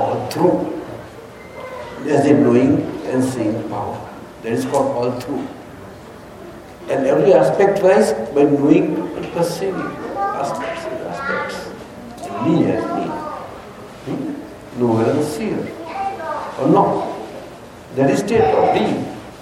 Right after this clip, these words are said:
Hmm? So, we are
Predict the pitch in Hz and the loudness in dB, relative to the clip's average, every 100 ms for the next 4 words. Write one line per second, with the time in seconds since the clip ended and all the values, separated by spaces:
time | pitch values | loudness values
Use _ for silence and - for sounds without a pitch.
0 | - 302 302 330 320 330 302 311 - - | -14 -12 -10 -8 -8 -4 0 0 -2 -6
1 | - - - - - - - - - 202 | -10 -12 -10 -8 -8 -10 -12 -14 -2 2
2 | 214 208 - - - - - 175 190 175 | 4 4 2 -2 -4 -6 -2 6 8 8
3 | - - | 6 4